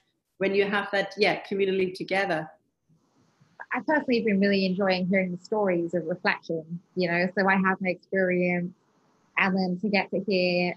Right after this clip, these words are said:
Speaker 2: you know, your description, Anita, just, like, has so much whimsy to it, you know, and then to hear your, um, like, the story behind the story,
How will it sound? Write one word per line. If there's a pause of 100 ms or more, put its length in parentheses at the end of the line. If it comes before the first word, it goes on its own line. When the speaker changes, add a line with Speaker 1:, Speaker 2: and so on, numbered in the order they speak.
(120)
Speaker 2:
you
know,
your
description,
Anita, (500)
just,
like, (100)
has (180)
so
much
whimsy (120)
to
it,
you
know, (140)
and
then
to
hear
your, (440)
um, (100)
like,
the
story
behind
the
story,